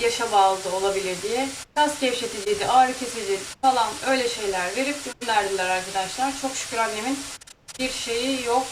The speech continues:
Fakat annem işte dediğim gibi sadece yeme sorunu yaşıyor. O da safra kesesi ve pankreası ile alakalı.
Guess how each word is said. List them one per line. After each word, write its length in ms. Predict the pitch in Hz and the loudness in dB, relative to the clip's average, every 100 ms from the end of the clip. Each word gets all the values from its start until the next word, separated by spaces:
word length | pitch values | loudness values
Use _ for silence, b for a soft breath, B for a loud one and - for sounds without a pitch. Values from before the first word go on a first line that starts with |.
| - - | -10 -4
Fakat 320 | 269 262 262 262 | -4 4 2 4
annem 280 | 254 269 | 0 2
işte 240 | 269 - 254 | 0 -2 -6
dediğim 240 | 240 240 240 | -6 -8 -6
gibi 120 | 233 - - | -8 -6 2
sadece 340 | 233 226 226 | 2 2 -6
yeme 300 | 240 226 233 | -4 -4 -4
sorunu 320 | - 214 196 | -6 -6 -2
yaşıyor. 360 | 196 190 - 233 | -2 -2 -6 -6
O 40 | 226 | -6
da 40 | |
safra 360 | 226 233 226 226 | -2 -2 -2 -4
kesesi 320 | 226 220 208 - | -6 -8 -10 -8
ve 60 | 226 - | -8 -4
pankreası 480 | 196 190 202 196 | -4 -2 -4 -4
ile 120 | 214 180 | -4 -2
alakalı. 600 | 170 165 - 202 254 | -2 -4 -6 -6 -4